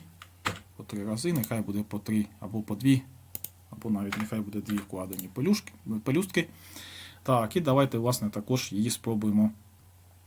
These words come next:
запустити ще раз. Так, я зараз запускаю. Так, і нехай буде дванадцять у нас пелюсток. Так, ось так, бачите,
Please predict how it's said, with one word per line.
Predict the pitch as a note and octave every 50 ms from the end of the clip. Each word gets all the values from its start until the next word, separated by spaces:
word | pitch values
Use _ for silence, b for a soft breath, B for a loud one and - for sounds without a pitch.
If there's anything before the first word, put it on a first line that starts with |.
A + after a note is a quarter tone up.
| - - - - - -
запустити | - A#2 G#2+ - A2 - - C3 B2 B2 A#2+
ще | - - - G2+ F#2+
раз. | - - -
Так, | - A#2 F#2+ - - -
я | A2+ G#2+
зараз | G#2+ A2 G2+ F#2+ -
запускаю. | A2 G#2+ - C3+ C3 - - G3 G3+ G3+ G3+ G3+ - -
Так, | - A#2+ G#2+ G#2+ -
і |
нехай | B2+ C3 B2+ - B2+
буде | A2+ G#2 G#2 A2+
дванадцять | G#2+ A2 A2+ A2+ A2 G#2+ - - G#2 G2+
у |
нас | G2+ G2 G#2 - - - - - - - - -
пелюсток. | - - F3 G#3 G#3 - - - - - - - - - - - - - - - - - B B B B B B B B B B B B B B B B B B B B B B B B B B B B B B - - -
Так, | - C3 B2 A#2+ A2+ A2 A2 A2 -
ось | D3 C#3+ -
так, | - B2 A2+ A2 A2
бачите, | D#3+ - - - A#2 - -